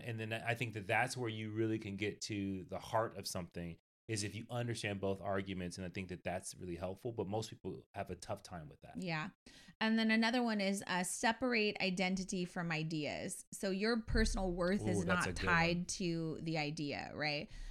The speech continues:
Speaker 2: I, I remember one time I was gonna start a business with someone who was a potential partner.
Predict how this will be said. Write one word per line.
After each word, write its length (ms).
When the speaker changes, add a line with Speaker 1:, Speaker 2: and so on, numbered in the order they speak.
Speaker 2:
I, 260
I 80
remember 360
one 180
time 220
I 80
was 100
gonna 180
start 280
a 40
business 600
with 180
someone 720
who 100
was 140
a 60
potential 500
partner. 680